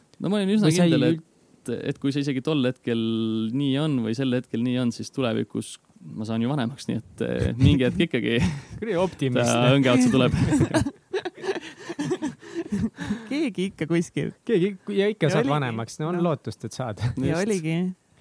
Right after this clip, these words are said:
Speaker 3: Oota,
Speaker 2: Kaua
Speaker 3: aga
Speaker 2: sul aega võttis, et kirjutada neid
Speaker 1: No ma arvan, et ma
Speaker 2: kõiki?
Speaker 1: alustasingi tegelikult siis, kui ma kuusteist olin, et siis ma tegelikult hakkasin tegelikult juba otsima ilmselt kõrvalt, eh, Kresti kõrvalt kogu aeg neid, eh, uusi brände või mingeid ettevõtteid, keda esindada siinkandis.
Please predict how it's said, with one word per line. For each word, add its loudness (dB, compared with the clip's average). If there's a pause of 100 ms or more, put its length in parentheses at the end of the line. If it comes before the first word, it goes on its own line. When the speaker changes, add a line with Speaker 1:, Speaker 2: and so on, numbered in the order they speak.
Speaker 3:
Oota, -2
Speaker 2:
Kaua 4
Speaker 3:
aga 4
Speaker 2:
sul 4
aega 0
võttis, -6 (840)
et -4
kirjutada -2
neid -6 (340)
Speaker 1:
No 2
ma 4
arvan, 4
et 4
ma 4
Speaker 2:
kõiki? 4
Speaker 1:
alustasingi 0
tegelikult -2
siis, -6
kui -4
ma 0
kuusteist -2
olin, -4
et -12
siis -4
ma -2
tegelikult -4
hakkasin -8
tegelikult -6
juba -2
otsima -6
ilmselt -6
kõrvalt, -4 (140)
eh, -4
Kresti -4
kõrvalt -4
kogu 0
aeg -2
neid, -8
eh, -8 (720)
uusi 0
brände 0 (560)
või -4
mingeid -2
ettevõtteid, -4
keda -2
esindada -4
siinkandis. -4